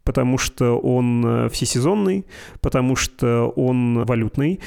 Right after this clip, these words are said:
С точки зрения потребителя он дешевый, вкусный, стабильный. Вот в этом году цена выросла значительно, и это многие заметили. Он калорийный, кстати говоря.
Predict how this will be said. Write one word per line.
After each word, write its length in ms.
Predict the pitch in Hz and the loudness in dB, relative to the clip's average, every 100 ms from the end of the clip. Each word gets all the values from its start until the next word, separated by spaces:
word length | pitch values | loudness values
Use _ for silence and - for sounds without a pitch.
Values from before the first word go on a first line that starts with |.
| - - | -14 -10
С 120 | - | -4
точки 260 | 139 - | -2 0
зрения 360 | 131 139 139 127 | 2 2 2 2
потребителя 800 | - - 123 127 - 120 117 113 | 0 -2 -2 -2 0 0 2 0
он 300 | 113 117 107 | 0 -2 -2
дешевый, 400 | 107 170 160 135 | -2 0 0 0
вкусный, 400 | - 139 - 123 | -2 -2 0 -2
стабильный. 640 | - 117 131 135 123 120 | 0 0 0 2 2 0
Вот 320 | 107 110 - - | 0 -4 -6 -4
в 200 | 110 113 | -2 -2
этом 220 | - 117 | -2 -2
году 400 | 110 104 113 110 - - - | -2 -2 -2 -4 -10 -12 -6
цена 420 | - 120 117 113 | -2 0 0 -2
выросла 720 | - 110 120 117 - 113 113 | -4 -4 -2 -2 -2 -2 0
значительно, 540 | 107 120 117 165 156 120 | 0 0 -2 -2 0 0
и 40 | |
это 160 | 113 120 | 0 0
многие 320 | 117 117 113 | 0 0 0
заметили. 360 | 113 139 - 127 | 0 -2 0 -2
Он 120 | 120 | 0
калорийный, 540 | 127 120 117 123 143 | 0 0 0 0 -2
кстати 300 | - 190 170 | -2 -4 -4
говоря. 400 | 139 143 147 160 | -2 -2 -2 -4